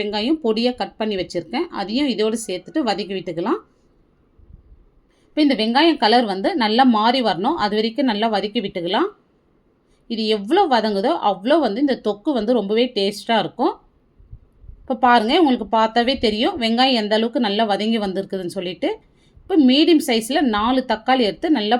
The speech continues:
பொடியா கட் பண்ணிட்டு சேர்த்துங்க. இப்போ இதையும் வந்து நல்லா வதக்கி விட்டுங்க.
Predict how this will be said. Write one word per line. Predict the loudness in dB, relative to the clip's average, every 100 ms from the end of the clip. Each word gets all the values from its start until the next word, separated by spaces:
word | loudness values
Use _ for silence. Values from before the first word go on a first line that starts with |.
| -2
பொடியா | -2 0 -2 -4
கட் | -4
பண்ணிட்டு | -4 -4 -6 -6
சேர்த்துங்க. | -6 -4 -6 -2 -2 -2 _ _ _ _ _ _ _ _ _ _
இப்போ | -2 0 0
இதையும் | 0 2 2
வந்து | 2 2
நல்லா | 2 0 0
வதக்கி | 0 -2 -6 -6
விட்டுங்க. | -6 -4